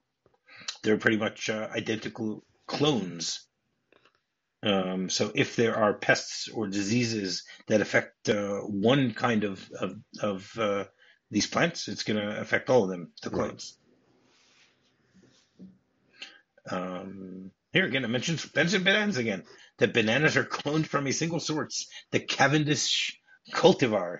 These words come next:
Speaker 1: See, hey, even Cavendish
Speaker 2: Hmm.
Speaker 1: is, uh, somehow screwed up bananas.
Speaker 2: Yep.
Speaker 1: Not just, not just screwing up
Speaker 2: It's
Speaker 1: the
Speaker 2: his
Speaker 1: escape.
Speaker 2: fault. It's everything's his
Speaker 1: <laughs>
Speaker 2: fault.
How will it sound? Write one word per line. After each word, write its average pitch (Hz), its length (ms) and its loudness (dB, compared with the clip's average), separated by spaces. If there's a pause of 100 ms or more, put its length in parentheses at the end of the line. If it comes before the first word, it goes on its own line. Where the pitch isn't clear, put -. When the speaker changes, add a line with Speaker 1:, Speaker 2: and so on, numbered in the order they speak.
Speaker 1:
See, - 320 -2 (180)
hey, 135 140 4
even 131 300 2
Cavendish 127 460 0
Speaker 2:
Hmm. 92 80 4 (300)
Speaker 1:
is, - 300 -8 (420)
uh, 107 60 -2
somehow 127 320 2
screwed 127 280 -2
up 120 100 0
bananas. 107 440 -4
Speaker 2:
Yep. 92 320 2
Speaker 1:
Not 143 120 4
just, - 260 -2 (260)
not 139 160 0
just 135 180 -4
screwing 123 260 0
up 120 80 0
Speaker 2:
It's 95 80 -8
Speaker 1:
the 120 60 0
Speaker 2:
his 113 100 0
Speaker 1:
escape. 92 200 -6
Speaker 2:
fault. 82 120 0
It's 82 160 2
everything's 120 420 6
his 90 160 0
Speaker 1:
<laughs> - 60 -6
Speaker 2:
fault. 80 240 -8